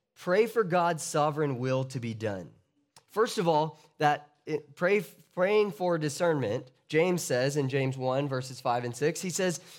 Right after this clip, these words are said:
"If any of you lacks wisdom, let him ask God, who gives generously to all without reproach, and it will be given to him. But let him ask in faith with no doubting, for the one who doubts is like a wave of the sea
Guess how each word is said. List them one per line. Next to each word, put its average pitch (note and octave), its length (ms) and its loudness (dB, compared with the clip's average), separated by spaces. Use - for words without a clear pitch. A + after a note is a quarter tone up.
"If E3+ 200 0
any C#4 200 2
of B3 100 -2
you F3 260 -2
lacks A2 400 -2
wisdom, A3 500 -2
let G#3+ 180 -4
him D4 200 -4
ask G#3+ 380 -8
God, G3 480 -8
who G#3+ 160 -4
gives G3+ 280 -2
generously G3+ 880 0
to F3 140 -2
all F#3+ 320 2
without F#3 380 2
reproach, F3+ 720 -2
and D#3+ 120 4
it G#3 100 4
will A3+ 120 2
be F#3+ 140 0
given G#3 380 2
to D#3+ 80 0
him. A2+ 300 -2
But E3+ 120 2
let A3+ 160 4
him B3 120 4
ask G#3+ 300 0
in F3 140 0
faith F3 340 0
with D3+ 160 -2
no G3 260 2
doubting, E3+ 460 0
for E3+ 140 -4
the D#3+ 100 0
one G#3+ 220 2
who G3 180 -2
doubts D3 400 0
is D#3 100 -8
like D#3+ 220 -2
a C3+ 60 -4
wave D3+ 340 0
of D3 120 -4
the C#3+ 80 -2
sea D#3+ 420 0